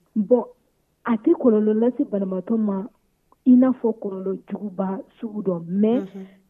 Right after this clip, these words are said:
Speaker 1: n'a tɛmɛna, farikolo ɲɛ-, ɲɛnajɛ mana kɛ ka dama tɛmɛ cogo sugu dɔ la, a bɛ se ka kɔlɔlɔ lase i ma. Ni e fanga tɛ min bɔ, ni e y'o kɛ i farikolo la, a bɛ se ka kɔlɔlɔ lase i ma. Denmisɛnnin minnu bɛ yen, par exemple, an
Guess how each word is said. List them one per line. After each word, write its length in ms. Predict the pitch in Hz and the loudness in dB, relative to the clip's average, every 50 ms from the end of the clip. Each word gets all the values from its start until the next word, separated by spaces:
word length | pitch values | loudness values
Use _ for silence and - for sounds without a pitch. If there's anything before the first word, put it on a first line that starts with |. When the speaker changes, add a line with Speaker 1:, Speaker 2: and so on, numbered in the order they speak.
| _ _ - | _ _ 4
Speaker 1:
n'a 260 | 226 240 285 302 320 311 - | 6 6 6 6 4 2 0
tɛmɛna, 480 | - 214 190 196 190 196 202 196 208 202 | -2 0 0 0 0 0 0 -2 -2 -2
farikolo 380 | - 214 202 196 196 202 208 208 | -2 -4 -4 -2 0 0 2 4
ɲɛ-, 220 | 233 269 294 269 | 4 4 4 2
ɲɛnajɛ 400 | 277 285 294 294 302 294 294 302 277 | 2 2 4 4 4 2 2 0 0
mana 200 | 269 240 214 202 | 0 0 0 0
kɛ 160 | - 226 214 | 0 -2 -2
ka 140 | - 214 208 - - _ _ | -2 -2 -4 -4 -6 _ _
dama 280 | - 190 190 190 214 247 240 - - | -4 -2 -2 0 0 -2 -2 -2 -2
tɛmɛ 260 | 233 196 185 180 175 | 0 0 0 -2 -6
cogo 220 | - 220 196 214 214 | -8 -6 -6 -4 -6
sugu 220 | - - - 220 | -6 -8 -8 -6
dɔ 120 | 202 190 185 | -4 -4 -4
la, 100 | 190 - - | -4 -6 -8
a 60 | 202 | -12
bɛ 80 | - - - | -14 -4 -2
se 100 | 220 202 | -2 -2
ka 180 | 190 190 180 - _ _ _ _ _ _ - | -2 -4 -8 -10 _ _ _ _ _ _ -4
kɔlɔlɔ 300 | 214 190 190 185 196 202 | -2 -2 0 0 0 0
lase 300 | 196 190 175 - - 190 | 0 -2 -4 -6 -6 -6
i 80 | 185 | -6
ma. 140 | 180 175 170 - - _ _ _ _ _ _ _ _ _ _ _ _ - | -6 -8 -10 -12 -16 _ _ _ _ _ _ _ _ _ _ _ _ 0
Ni 160 | 240 269 - | 2 4 6
e 120 | - 277 294 - | 6 6 6 4
fanga 200 | - 208 196 202 | 0 -2 0 -2
tɛ 160 | 208 - 220 208 | 0 2 2 4
min 200 | 202 214 214 196 | 4 4 2 2
bɔ, 140 | 196 196 202 | 0 0 0
ni 80 | 214 214 220 | 0 0 4
e 80 | 254 254 | 4 6
y'o 220 | 240 220 196 196 - - _ _ - | 6 6 4 2 0 -6 _ _ -4
kɛ 300 | - 214 214 202 196 - - | 0 2 2 2 0 -2 -4
i 100 | 254 233 | -4 -4
farikolo 480 | - - 196 185 180 - - 190 190 196 | -2 -2 -4 -4 -4 -4 -2 0 0 0
la, 140 | 185 170 170 - _ _ _ _ _ _ - | 0 -2 -6 -12 _ _ _ _ _ _ -14
a 60 | - | -14
bɛ 120 | 175 175 - | -12 -12 -10
se 80 | 214 | -8
ka 100 | 196 196 | -8 -8
kɔlɔlɔ 380 | 196 - - 185 175 170 185 180 | -6 -6 -6 -6 -6 -6 -6 -6
lase 260 | 180 180 175 - - 185 | -6 -6 -8 -8 -8 -8
i 80 | 180 | -8
ma. 140 | 180 180 175 175 _ _ _ _ _ _ - 202 - | -8 -8 -10 -14 _ _ _ _ _ _ -2 2 2
Denmisɛnnin 460 | 262 269 277 - 285 277 277 285 285 | 4 4 2 2 0 0 2 0 0
minnu 280 | 254 247 233 226 214 | 0 0 0 0 0
bɛ 80 | 202 214 202 | 0 0 0
yen, 60 | 190 190 | 0 -2
par 180 | - 202 190 | -4 -6 -4
exemple, 400 | 196 196 190 202 208 208 202 220 | -4 -4 -4 -4 -4 -4 -4 -2
an 160 | 214 233 247 | 0 0 0